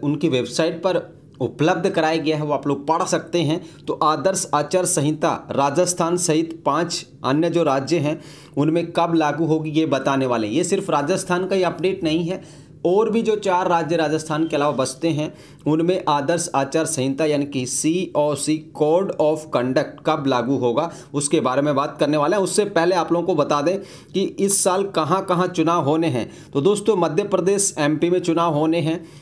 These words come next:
राजस्थान, छत्तीसगढ़, तेलंगाना और मिजोरम, ये वो पांच राज्य हैं जहां पर इस साल चुनाव होने हैं। यानी कि इनका जो बिगुल है बज चुका है। राजनीतिक जो पार्टियां हैं वो अपनी तैयारी शुरू कर चुकी हैं।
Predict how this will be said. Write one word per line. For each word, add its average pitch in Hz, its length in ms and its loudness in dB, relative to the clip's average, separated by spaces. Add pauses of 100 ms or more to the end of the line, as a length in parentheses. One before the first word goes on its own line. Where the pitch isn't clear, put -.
(140)
राजस्थान, 170 800 0
छत्तीसगढ़, 170 760 0
तेलंगाना 156 760 0
और 170 280 0
मिजोरम, 131 540 0 (320)
ये 131 220 0
वो 202 160 0
पांच 175 340 -2
राज्य 147 320 0
हैं 147 280 -4 (260)
जहां 139 320 0
पर 165 320 -4
इस 143 180 -2
साल 147 180 0
चुनाव 143 380 -2
होने 135 280 0
हैं। 151 240 -6 (240)
यानी 151 240 2
कि 165 160 -2
इनका 151 380 -2
जो 143 160 -2
बिगुल 151 420 0
है 131 320 -4 (260)
बज 151 360 -2
चुका 175 380 0
है। 156 380 -4 (200)
राजनीतिक 143 580 0
जो 151 140 0
पार्टियां 151 480 -2
हैं 143 80 -4
वो 139 100 -2
अपनी 135 180 -2
तैयारी 135 440 0
शुरू 147 280 -2
कर 165 180 -2
चुकी 143 360 -2
हैं। 151 240 -6